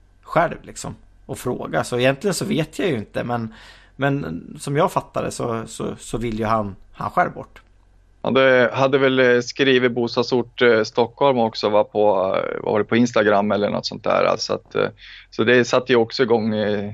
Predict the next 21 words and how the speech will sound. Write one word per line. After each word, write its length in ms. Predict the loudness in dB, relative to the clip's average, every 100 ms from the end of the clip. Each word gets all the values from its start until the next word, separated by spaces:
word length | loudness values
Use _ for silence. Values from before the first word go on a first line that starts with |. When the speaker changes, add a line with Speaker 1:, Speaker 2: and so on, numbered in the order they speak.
| -12
Speaker 2:
spekulationerna 840 | -8 -8 -2 -2 0 -2 -2 -2
lite 240 | -2 -2 0
grann, 240 | 2 0
att 140 | -2 -2
han, 200 | -4 -4
att 200 | -8 -6
han 120 | -2
kanske 240 | 0 0
vill 260 | 0 0 0 -10 _ _ -20 -14 0
hemåt 380 | 2 4 2
Stockholm 600 | 2 0 0 0 2 2 2
och, 320 | 0 0 -2 -2
och 100 | -6 -12 _ _ _ _
det 100 | -8 0
finns 200 | 2 4
ju 40 |
många 260 | 4 4 2
klubbar, 560 | 2 2 4 2 2 -4 -16 -20
<laughs> 280 | -20 -20 _
division 340 | 2 2 4
ett-klubbar 1400 | 2 0 _ _ -2 -2 0 2 2 4 2 4 2 -2